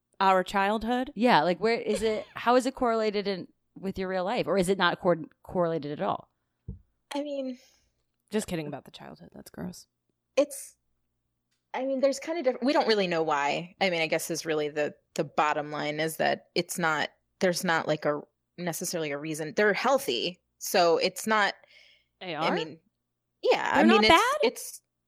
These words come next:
Speaker 3: no, it's not the sign of something being wrong. I mean, everybody has them, so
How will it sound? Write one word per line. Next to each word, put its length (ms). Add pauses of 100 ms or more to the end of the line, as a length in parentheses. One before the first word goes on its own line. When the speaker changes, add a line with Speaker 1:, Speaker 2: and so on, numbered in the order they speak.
(600)
Speaker 3:
no, 180
it's 200
not 160
the 80
sign 300
of 80
something 340
being 180
wrong. 520
I 60
mean, 220
everybody 400
has 340
them, 280
so 420